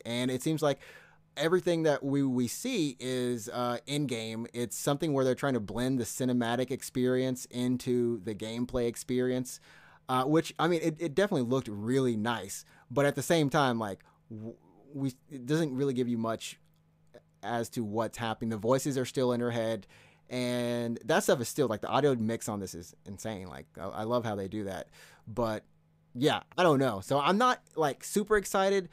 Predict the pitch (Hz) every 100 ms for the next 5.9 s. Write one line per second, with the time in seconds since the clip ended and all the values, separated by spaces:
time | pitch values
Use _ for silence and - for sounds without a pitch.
0 | - - 127 147 143 135 156 147 147 143
1 | 147 151 _ - 139 170 - 131 139 143
2 | 123 - 127 113 113 107 123 110 107 -
3 | 135 - 208 190 147 143 123 135 107 123
4 | 113 98 - - 107 107 110 - 113 -
5 | 123 107 131 113 117 107 104 101 -